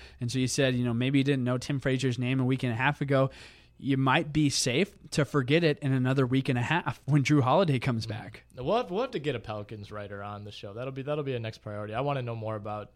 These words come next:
Speaker 2: about Tim Frazier. And, you know, like, like I said, a guy we, you know, living in Big Ten country, you always heard a lot about, but it's like those, like a Penn State player, you just kind of assumed he would fizzle out, and he kinda did at first, but it, it's good to see him back,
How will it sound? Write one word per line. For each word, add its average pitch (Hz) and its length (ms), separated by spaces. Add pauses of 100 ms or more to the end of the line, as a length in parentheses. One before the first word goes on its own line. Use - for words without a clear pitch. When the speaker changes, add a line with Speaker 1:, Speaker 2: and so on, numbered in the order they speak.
Speaker 2:
about 104 260
Tim 107 200
Frazier. 104 440
And, 101 240 (120)
you 120 100
know, 107 120 (220)
like, 117 100
like 123 160
I 120 40
said, 113 200
a 107 60
guy 120 220
we, 117 100 (320)
you 120 120
know, 110 80
living 117 200
in 113 120
Big 117 200
Ten 123 220
country, 110 320
you 107 80
always 107 180
heard 139 160
a 127 40
lot 123 180
about, 117 420
but 120 140
it's 120 180
like 151 140
those, 135 240
like 135 160
a 127 40
Penn 165 200
State 139 320
player, 123 280
you 120 140
just 113 160
kind 131 160
of 113 80
assumed 120 320
he 117 80
would 113 160
fizzle 110 240
out, 117 240
and 110 220 (440)
he - 60
kinda 160 260
did 135 220
at 110 160
first, 135 300
but 107 100
it, 113 260
it's 117 180
good 127 120
to 113 80
see 120 180
him 107 140
back, 110 380